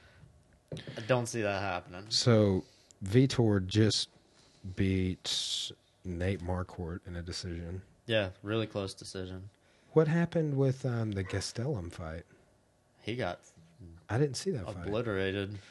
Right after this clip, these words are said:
Speaker 1: by the
Speaker 2: Or-,
Speaker 1: one two.
Speaker 2: originally a T K O punches win for Gastelum, overturned after he te-, who tested positive for marijuana? Gastelum or
Speaker 1: Yeah,
Speaker 2: Vitor?
Speaker 1: yeah,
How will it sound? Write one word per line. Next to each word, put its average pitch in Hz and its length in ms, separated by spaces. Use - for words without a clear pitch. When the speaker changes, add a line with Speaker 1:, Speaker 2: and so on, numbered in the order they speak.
Speaker 1:
by 98 140
the 120 80
Speaker 2:
Or-, 120 40
Speaker 1:
one 110 260
two. 113 400
Speaker 2:
originally 143 560
a - 20
T 139 240
K 123 480
O 107 420
punches 107 500
win 104 240
for 107 120
Gastelum, 104 560
overturned 120 640
after 101 360
he 101 100
te-, 104 220
who 135 160
tested 156 340
positive 160 340
for 170 80
marijuana? 170 440
Gastelum 165 500
or 147 140
Speaker 1:
Yeah, 117 160
Speaker 2:
Vitor? 170 120
Speaker 1:
yeah, 98 220